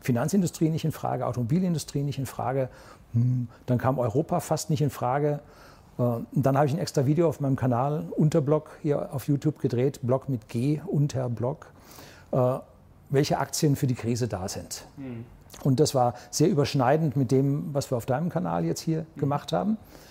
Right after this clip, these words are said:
Speaker 1: Oder auf eurem Kanal, Entschuldigung. <laughs> Und, äh, da, äh, sind's dann mehr oder weniger Energieversorger, äh, Versorger, Lebensmittel, Pharma, alles das, was man
Speaker 2: Kannst du vielleicht noch mal ein paar
Speaker 1: klassischerweise
Speaker 2: konkrete nennen? Denn damals, äh, ganz am Anfang hattest du ja noch, äh,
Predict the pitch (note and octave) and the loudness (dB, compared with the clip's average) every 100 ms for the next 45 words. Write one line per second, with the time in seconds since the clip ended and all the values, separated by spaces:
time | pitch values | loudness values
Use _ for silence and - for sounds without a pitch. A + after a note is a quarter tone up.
0 | - - - C3 A#2+ - C#3 D#3+ D#3+ D#3 | -20 -20 -2 2 2 2 2 4 2 2
1 | D3+ D3 C#3+ D3 C3 - - A2+ A2+ A#2 | 2 2 0 -2 -6 -8 -4 -2 0 0
2 | A#2+ B2 A#2+ - - - - A#2+ - D#3 | 0 2 0 -4 -16 -14 -6 -2 0 2
3 | - E3 - D3+ - F#3+ C#3+ C#3+ C3 - | 2 4 2 2 4 4 6 6 2 -2
4 | - - C3+ A#2+ A#2 - - - - - | -10 0 2 4 2 -2 -14 -20 -20 -20
5 | - - - B2+ B2 C3 E3 C3 B2 - | -16 -10 0 2 4 2 0 0 0 -2
6 | - - D#3+ C#3+ - C3 C3+ A#2+ - - | -14 0 2 2 4 2 2 -2 -8 0
7 | C3+ C3+ B2 C3 C#3 C3 B2+ A2+ C3+ - | 2 4 4 4 4 4 2 0 -6 -16
8 | - - - C#4+ - - C3 B2 C#3 - | -20 -18 -14 -14 -8 0 2 2 0 2
9 | C3 A2+ A2 G#2 A#2 A#2 A#2 A2 G#2+ - | 0 0 -2 0 0 0 0 0 -2 -8
10 | - - - - G#2+ G#2+ G#2 G#2+ - - | -20 -20 -10 -6 -2 -2 -2 -4 -8 -20
11 | - - - B2 A2 A2+ B2 B2+ A2+ A#2 | -20 -12 -4 0 2 2 2 4 4 4
12 | C#3 C#3+ - B2+ B2+ A#2+ A#2 A#2+ - - | 4 2 2 2 2 2 0 -2 -4 0
13 | B2 B2+ B2 A2+ A#2 D3+ D3 - C3 B2+ | 2 4 2 2 2 4 4 2 0 0
14 | A2+ B2+ C#3 C3+ C#3+ C#3+ C3+ C3 A#2+ C3+ | 0 2 4 4 4 4 4 2 4 2
15 | B2 D3+ D3+ B2+ D3+ D#3 C3 B2 D#3+ D3+ | 4 4 6 4 6 6 6 6 4 0
16 | D3 C#3+ C3+ B2+ C#3+ C#3+ B2+ D3+ C#3+ C3+ | 0 4 4 4 2 2 -2 -2 -2 -2
17 | C#3 - B2+ B2+ - B2+ B2 B2 | -4 4 4 4 0 -2 0 0